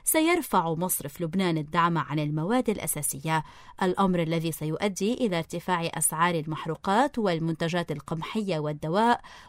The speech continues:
وعندها ستصبح رواتب من يتقاضون أجورهم بالعملة الوطنية من دون قدرة شرائية تذكر، ولن يتمكنوا من سد حاجاتهم الشهرية، لافتا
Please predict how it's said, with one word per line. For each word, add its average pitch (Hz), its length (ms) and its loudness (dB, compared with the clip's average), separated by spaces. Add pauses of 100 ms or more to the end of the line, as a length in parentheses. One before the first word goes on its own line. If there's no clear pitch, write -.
وعندها 220 680 4 (220)
ستصبح 285 640 0
رواتب 175 640 2
من 175 120 0
يتقاضون 180 640 -2
أجورهم 170 720 0
بالعملة 160 440 0
الوطنية 214 720 0 (260)
من 240 160 6
دون 311 280 4
قدرة 208 380 0 (120)
شرائية 226 600 0
تذكر، 170 680 -4 (300)
ولن 175 340 2
يتمكنوا 180 680 -2
من 160 140 0
سد 165 280 -6
حاجاتهم 170 760 -2
الشهرية، 233 640 2 (240)
لافتا 170 560 2